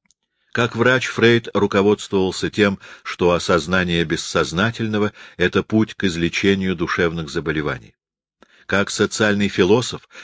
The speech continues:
он верил в тот же принцип. Только если мы осознаем реальность и преодолеем свои иллюзии,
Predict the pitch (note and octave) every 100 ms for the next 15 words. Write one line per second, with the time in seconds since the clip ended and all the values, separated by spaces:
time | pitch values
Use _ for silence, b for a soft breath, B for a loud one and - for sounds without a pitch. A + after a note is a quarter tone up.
0 | B F#2 F#2 F2+ G2 G#2+ G#2 - F#2+ F2+
1 | A2 - A#2 - - _ B B - A2
2 | B2+ A#2+ G#2+ B2 - G#2 G2+ A#2 F#2+ -
3 | F2 D2+ G2+ G2 D#2+ D2+ D#2 G#2 G#2+ -
4 | - G#2 - F#2+ F2+ F#2+ A2 B2 F2+ -
5 | E2 E2 G#2 - F2 D#2 F2+ G2 G#2+ A#2